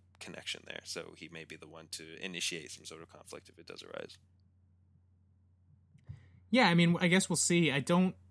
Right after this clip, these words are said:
Speaker 2: I mean, they part on such good terms, you know? Not good terms, but on,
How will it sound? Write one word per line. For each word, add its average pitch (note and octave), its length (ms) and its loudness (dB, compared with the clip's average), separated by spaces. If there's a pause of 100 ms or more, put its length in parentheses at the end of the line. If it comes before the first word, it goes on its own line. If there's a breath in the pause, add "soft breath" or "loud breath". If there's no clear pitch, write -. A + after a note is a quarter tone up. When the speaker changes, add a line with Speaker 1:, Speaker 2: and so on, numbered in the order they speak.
(320)
Speaker 2:
I D3+ 60 2
mean, D3+ 160 4
they E3 100 4
part A3 300 2
on D3+ 120 2
such - 260 -2
good A#2+ 160 -2
terms, B2+ 600 -6 (480)
you A#2+ 100 -2
know? A#2+ 220 -2 (120)
Not D#3 240 6
good D3 200 4
terms, F3 380 0
but A#2+ 140 -4
on, A#2 400 0